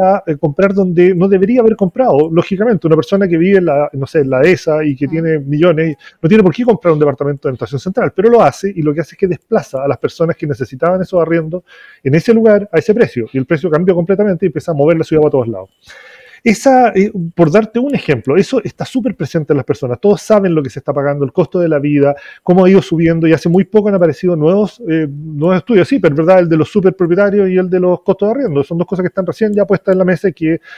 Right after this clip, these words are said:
Speaker 1: se está armando ahora un observatorio de, de los valores de arriendo en, en Santiago. Y eso, eh, tiene que ver con políticas, tiene que ver con decisiones que, que pueden estar en manos de un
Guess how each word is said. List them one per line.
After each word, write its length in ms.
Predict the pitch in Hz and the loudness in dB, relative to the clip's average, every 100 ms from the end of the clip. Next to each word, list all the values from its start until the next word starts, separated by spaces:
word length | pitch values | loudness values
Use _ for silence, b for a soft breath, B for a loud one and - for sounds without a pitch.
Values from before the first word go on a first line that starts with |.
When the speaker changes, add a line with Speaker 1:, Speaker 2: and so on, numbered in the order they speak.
| B | B
Speaker 1:
se 140 | - | -4
está 160 | 147 - | -2 0
armando 320 | 165 175 175 | 2 2 4
ahora 160 | 170 185 | 4 4
un 60 | |
observatorio 640 | 165 - 127 135 226 180 156 | 0 -2 -2 0 2 2 0
de, 200 | 151 151 | 0 -2
de 120 | 143 | -2
los 140 | 139 135 | -2 0
valores 280 | 143 156 | 0 0
de 60 | 135 | 0
arriendo 300 | 143 151 147 | -4 -4 -4
en, 300 | 147 139 143 | -6 -10 -16
en 60 | 131 | -12
Santiago. 460 | 131 160 214 113 - B B B B B B | -12 -4 -4 -4 -8 B B B B B B
Y 80 | - | 2
eso, 320 | 202 - 269 202 | 2 2 -2 2
eh, 180 | 170 156 | 2 2
tiene 280 | 196 220 | 2 0
que 80 | 214 | 2
ver 120 | 220 | 0
con 160 | 220 240 | 0 -2
políticas, 520 | 254 262 285 127 120 | 0 0 0 -2 -4
tiene 180 | - 196 | -2 -2
que 60 | 190 | 0
ver 140 | 190 | 0
con 180 | 196 190 | 0 -4
decisiones 640 | 175 - - 233 160 156 - - | -2 -6 -2 0 0 -2 -8 -4
que, 300 | 143 147 147 | 0 0 -2
que 120 | - | -4
pueden 260 | 135 175 214 | 0 2 2
estar 220 | 156 202 | -2 -2
en 60 | 185 | -2
manos 240 | 170 175 | -2 0
de 60 | |
un 60 | 160 | -2